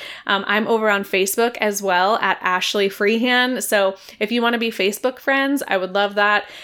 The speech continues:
I am not on Instagram anymore as far as, like, being active. My accounts are still there, but I'm very active over on Facebook.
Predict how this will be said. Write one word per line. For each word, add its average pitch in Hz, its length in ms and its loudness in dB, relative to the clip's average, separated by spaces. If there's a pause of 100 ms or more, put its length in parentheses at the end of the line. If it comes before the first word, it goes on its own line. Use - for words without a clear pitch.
(120)
I 185 220 2
am 190 260 -2
not 226 200 4
on 269 120 4
Instagram 220 680 0
anymore 208 680 0
as 202 220 0
far 196 200 2
as, 190 140 0
like, 180 220 -2
being 185 180 -4
active. 175 540 -2
My 180 100 0
accounts 262 400 -2
are 233 120 2
still 226 260 0
there, 214 240 4
but 202 140 0
I'm 185 260 -2
very 202 340 2
active 185 440 0
over 185 260 0
on 175 140 0
Facebook. 196 580 -2